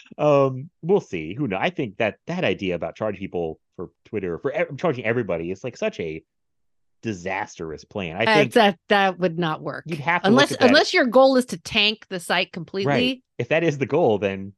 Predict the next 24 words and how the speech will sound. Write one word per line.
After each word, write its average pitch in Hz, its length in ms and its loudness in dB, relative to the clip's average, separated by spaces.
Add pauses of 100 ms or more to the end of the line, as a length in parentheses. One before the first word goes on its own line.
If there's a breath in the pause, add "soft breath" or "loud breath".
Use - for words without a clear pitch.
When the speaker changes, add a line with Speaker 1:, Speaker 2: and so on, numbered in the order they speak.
(280)
Speaker 1:
<laughs> - 320 -16
A 156 320 -2
plus, 135 340 2
you're 202 80 2
Speaker 2:
Right, 170 140 2
Speaker 1:
doing 175 160 2
Speaker 2:
then 170 40 0
Speaker 1:
great. 202 180 -2
Speaker 2:
that 202 160 2
would 208 140 -2
be 208 100 0
the 202 100 0
way 196 140 0
to 180 80 -4
do 175 200 -4
it. 135 160 -12 (360)
Speaker 1:
But 110 80 -6
if 107 100 -8
you 101 60 -12
don't 185 240 2
wanna 110 160 -4
tank - 220 -12
the 90 80 -16
site, 92 220 -6